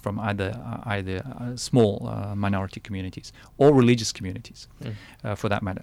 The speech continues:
Speaker 1: as long as the criteria that we use is justice within the media. Uh, for example, we, uh, we, we, we, uh, we will take on cases if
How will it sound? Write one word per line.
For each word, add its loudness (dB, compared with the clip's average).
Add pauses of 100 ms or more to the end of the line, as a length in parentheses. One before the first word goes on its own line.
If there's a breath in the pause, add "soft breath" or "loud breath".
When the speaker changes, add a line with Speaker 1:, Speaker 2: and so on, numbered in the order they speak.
Speaker 1:
as 0
long 6
as 2
the 0
criteria 2
that 2
we 0
use 0
is -4 (120)
justice -2
within -4
the -4
media. -6 (680 loud breath)
Uh, -2
for 2
example, 2
we, 4
uh, -4
we, -2
we, -2
we, -4 (180)
uh, -12
we 2
will 8 (300)
take 2
on 2
cases -2 (100)
if 2